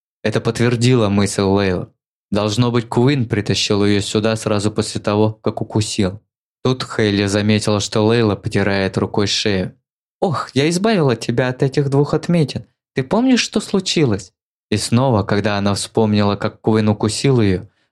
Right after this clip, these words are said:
у нее по всему телу побежали мурашки. "Я не уверена.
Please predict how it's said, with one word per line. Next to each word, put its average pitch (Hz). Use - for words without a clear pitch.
у 117
нее 120
по 113
всему 113
телу 113
побежали 98
мурашки. 98
"Я 220
не 240
уверена. 247